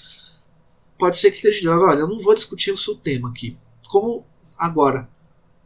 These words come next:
é muito curioso que um texto que muito provavelmente ele estudou, porque circulava na França, circulava nos colégios jesuítas, que era o te-, o Tratado de Salinas, faz a mesma coisa. Curioso. É, porque o Salinas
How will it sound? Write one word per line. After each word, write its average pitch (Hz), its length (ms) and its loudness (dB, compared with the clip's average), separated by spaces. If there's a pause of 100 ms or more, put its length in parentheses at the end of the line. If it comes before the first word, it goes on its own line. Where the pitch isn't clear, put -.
(320)
é 170 100 -4
muito 262 340 -4
curioso 175 480 2
que 170 80 -10
um 165 60 -8
texto 151 300 -4
que 156 80 -12
muito 240 240 -8
provavelmente 160 580 -4
ele 151 80 -6
estudou, 143 320 -4
porque 139 200 -10
circulava 170 440 -4
na 208 100 0
França, 165 460 -4 (160)
circulava 175 400 0
nos - 80 -16
colégios 180 360 -2
jesuítas, 160 440 -6
que - 140 -6
era 143 80 -6
o - 20 -18
te-, 147 200 -4
o 139 80 -6
Tratado 139 400 -4
de - 60 -8
Salinas, 165 640 -6 (120)
faz 135 180 -4
a 139 40 -6
mesma 160 240 -10
coisa. 117 340 -6 (1400)
Curioso. 151 420 2 (1300)
É, 190 220 4
porque 240 320 0
o 165 40 4
Salinas 208 640 0